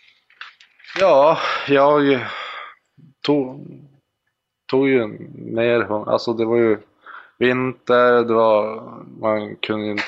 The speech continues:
gräva och göra som jag, så att, ja, men, eh, så då, eh, ja, men det var ju, jag tänkte, ja, men jag måste ju... Så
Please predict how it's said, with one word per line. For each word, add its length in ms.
gräva 260
och 140
göra 200
som 160
jag, 200
så 100
att, 220
ja, 60
men, 160
eh, 340
så 480
då, 480
eh, 380
ja, 420
men 500
det 160
var 140
ju, 360
jag 160
tänkte, 300
ja, 80
men 140
jag 120
måste 320
ju... 180
Så 80